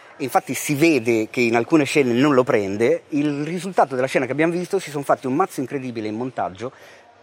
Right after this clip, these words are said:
per montare solo le parti in cui più o meno riesce a dire quello che aveva detto nel pezzo registrato, perché non era abitudine per loro e quindi facevano fatica a fare del playback. E chiudo con una cosa, secondo me, s-,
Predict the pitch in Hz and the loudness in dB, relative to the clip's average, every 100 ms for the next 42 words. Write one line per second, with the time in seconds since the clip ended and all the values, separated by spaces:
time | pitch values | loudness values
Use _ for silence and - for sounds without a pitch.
0 | - 170 202 185 185 180 220 214 175 175 | 2 2 4 4 2 4 6 6 6 2
1 | 175 190 170 185 190 _ - 220 247 247 | 0 -2 -2 -4 -6 _ -2 4 6 8
2 | 202 196 202 180 175 165 - 175 165 170 | 6 6 6 4 2 2 2 2 4 4
3 | 175 170 151 147 147 143 131 127 131 120 | 4 6 2 4 2 4 2 4 4 2
4 | - 123 117 110 101 110 104 110 - 90 | 2 0 2 0 2 -2 -2 -6 -4 -4
5 | 82 87 - - - 160 - 175 185 165 | -6 -16 -18 -14 -6 -6 4 4 6 6
6 | 165 170 143 135 156 135 107 95 107 104 | 6 4 2 -4 -6 -4 -4 -4 -4 -2
7 | 92 92 92 131 120 117 _ - 123 139 | -2 -4 -6 -6 -6 -10 _ -14 -6 -4
8 | 131 127 - 139 104 - 101 98 90 104 | -4 -6 -6 -4 -4 -2 -4 -4 -6 -6
9 | 87 82 - 90 _ - - - - - | -6 -10 -12 -16 _ -20 -20 -20 -20 -20
10 | - - - 262 - 277 165 170 214 190 | -20 -20 -4 0 4 4 6 4 6 6
11 | 156 156 170 123 120 117 143 196 247 147 | 4 4 4 4 2 0 -2 0 2 0
12 | - | -4